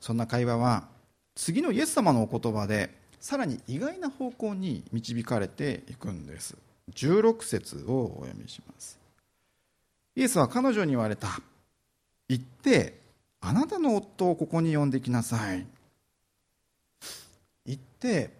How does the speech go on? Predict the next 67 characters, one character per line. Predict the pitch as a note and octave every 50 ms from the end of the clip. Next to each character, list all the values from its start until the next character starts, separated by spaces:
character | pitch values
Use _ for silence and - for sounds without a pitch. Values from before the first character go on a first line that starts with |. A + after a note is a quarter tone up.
| _ _ _ _
あ | - G#3+
な | A3 D4+ F4+
た | - - F#4
の | F4+ E4 D4+ B3
夫 | A#3 - - _ _ - G3 G#3 G#3+
を | G#3
こ | G#3 -
こ | F3 F3+
に | E3+ E3+
呼 | E3+ E3+
ん | E3+
で | E3+ D#3+
き | - D#3+
な | E3 E3
さ | D#3 - E3 E3 E3 D3 C3+ G#2+
い。」 | D2+ - - _ _ _ _ _ _ _ _ _ _ _ _ _ _ _ _ _ _ _ - - - - - - - - _
い | C3+ C#3+
き | A#3+
な | D#4 D#4+
り | G4 E4+
イ | F4
エ | E4
ス | E4
様 | - D4+ E3+ B2+
は | -
こ | - B2 A#2
こ | A#2 B2+
で、 | B2+ C#3+ A#2+ F#2+ - - - _ _ _ _ _ _
夫 | G#2+ D3 F3+ - - - G4 F#4
の | F4+ E4+ E4+
こ | F4
と | - F#4+
を | C#4
尋 | - - B2+ B2 C#3 D#3+
ね | F3 F#3+
る | F3+ D#3+
ん | B2+ G2
で | F#2
す | - - -
ね。 | G2+ B2 E3+ A3+ C4+ C4+ - - _ _ _ _ _ _ _ _ _ - - _ _
こ | - G#3 A#3+
れ | C#4
ま | D#4 C#4+
で | A3+ C#3+
渇 | - - - D3 F#3+ A#3 B3+ A#3+
き | - - - D4+ D4+ - - _ _ _ _
と | A#3 A#3
い |
う | G#3+
テ | - G#3+
ー | G3+
マ | F3+ D#3+
で | C3
話 | A#2 B2 C3+ C#3 C3+
し |
て | - C3
き | - -
た | - A#2
の | A2 G2+ G2
に | G#2+ B2 C3 A#2 - - - - - _ _ _ _
「夫」 | A#2 D3 - - - - - D#4 D#4+
っ | D#4+ - - _ _ _ _
て | - B3+
い |
う | B3+ A3
の | C#3+ F#2+
は、 | F#2 G2+ G2+ G2 F2+ -